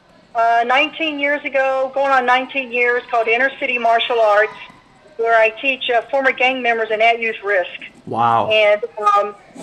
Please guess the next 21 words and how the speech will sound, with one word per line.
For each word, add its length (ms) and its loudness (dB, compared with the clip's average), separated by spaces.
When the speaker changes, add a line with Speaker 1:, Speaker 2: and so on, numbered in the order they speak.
Speaker 1:
I 140 4
also 320 0
now 180 0
teach, 320 -10
uh, 40 -2
at 80 2
a 60 2
lot 200 2
of 80 -2
Native 260 0
American 600 0
schools 240 -2
and 100 -4
reservations 640 -2
as 140 -8
well. 480 0
And 160 6
I 80 4
have 120 2
my 180 2
own 140 0